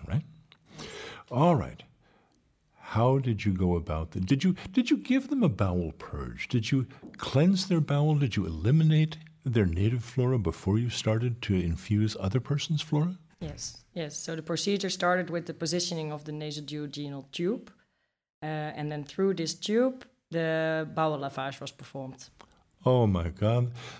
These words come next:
Speaker 1: I'm sorry about that. <laughs> Uh, oh, dear me. Uh, you put them onto a toilet and then just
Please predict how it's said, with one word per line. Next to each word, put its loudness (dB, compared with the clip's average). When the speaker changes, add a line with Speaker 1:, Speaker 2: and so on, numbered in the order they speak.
Speaker 1:
I'm -4
sorry 2
about 0
that. -4
<laughs> 0
Uh, 0
oh, 2
dear 0
me. -2
Uh, 4
you 4
put 0
them 0
onto 0
a 0
toilet 0
and 2
then 4
just -4